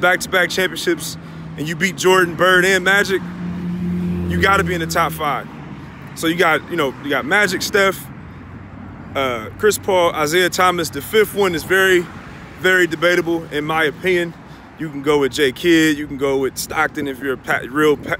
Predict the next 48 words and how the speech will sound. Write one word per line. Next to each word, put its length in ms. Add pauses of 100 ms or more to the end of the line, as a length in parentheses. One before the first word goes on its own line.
pass-first 640
point 260
guard, 260
floor 260
general 320
type. 260
You 60
can 100
go 140
with 100
Stockton 400
or 80
Kidd, 400 (560)
you 80
know. 220
Or 200
some 220
people 220
may 180
say 240
Westbrook 480
is 80
already 460
in 100
the 80
top 240
five. 300 (600)
But 200
all 200
I'm 120
saying 260
is, 100
like 140
I 80
said, 180
I'm 60
gonna 100
get 120
back 160
to 100
the 140 (240)
original 400
question. 400
If 260
Westbrook 540
wins 280
a 80
ring 380